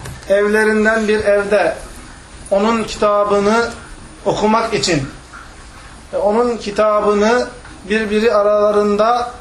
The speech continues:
müdarese edip, etüt edip, çalışıp öğrenmek için bir kavim, bir topluluk toplanır da bir araya gelirse onların üzerine rahmet iner, onların üzerine huzur, sekinet iner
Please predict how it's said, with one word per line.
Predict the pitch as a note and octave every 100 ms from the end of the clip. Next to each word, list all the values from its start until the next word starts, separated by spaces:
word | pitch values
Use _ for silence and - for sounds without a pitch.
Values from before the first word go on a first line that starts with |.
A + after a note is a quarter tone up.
| -
müdarese | F#3 F#3 G#3 G#3 G#3+ G#3+ A3+
edip, | G3+ F#3 - - -
etüt | F#3+ A3 A3
edip, | G3+ G3
çalışıp | - G3 G3 G#3+ G3+ - - - - -
öğrenmek | G3 G3+ G#3 G#3+ A3+
için | - F#3+ D#3+ E3+
bir | G#3+ G3+
kavim, | G#3 G#3+ F#3
bir | G3 G#3+
topluluk | G#3 G3+ F#3 G3 G3+ - - -
toplanır | G3 G3 G3 A3+ G3
da | G3
bir | G#3
araya | G#3 G#3
gelirse | F#3+ G3 G#3+ G#3 G#3 A3 - - - - - - - -
onların | G3 G#3 A3 A3+ A3
üzerine | G3+ G#3+ G#3 G3
rahmet | F#3+ F#3 A3+
iner, | A3+ A3 A3 - - - - - - - - -
onların | F#3+ G3 G#3 A3 A3
üzerine | G3+ G3+ G3+ F#3+ E3 C#3+
huzur, | F3+ G#3+
sekinet | - G3 F#3 G3+ G3+ G#3
iner | A3 A3 A3